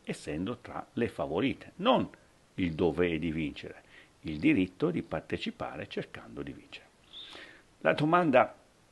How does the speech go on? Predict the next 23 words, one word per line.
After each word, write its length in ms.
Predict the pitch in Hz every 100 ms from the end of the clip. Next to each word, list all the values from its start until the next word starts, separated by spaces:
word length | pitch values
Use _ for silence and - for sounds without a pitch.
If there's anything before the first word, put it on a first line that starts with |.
| _ _ - - -
è: 280 | 107 104 -
"Ma, 140 | 104 110
ma 120 | 131
perché 600 | 170 180 - 196 113 - - _ _ _ _
sei 120 | -
sempre 320 | 92 104 85 87
un 120 | 80
po' 140 | 101
arrabbiato? 540 | 82 78 90 90 85 95
Ma 120 | 92
perché 640 | - 131 - 170 147 78 - - - _ _
te 120 | - 92
la 100 | 92
prendi? 340 | - 95 90
Perché 220 | 127 120
non 100 | 175
riesci 220 | 120 -
a 60 | 107
goderti 580 | 95 104 98 139 139 95
anche, 320 | 101 - 95 - - - -
anche 260 | - 302 -
un 80 | 113
amichevole?" 520 | 101 98 160 127 95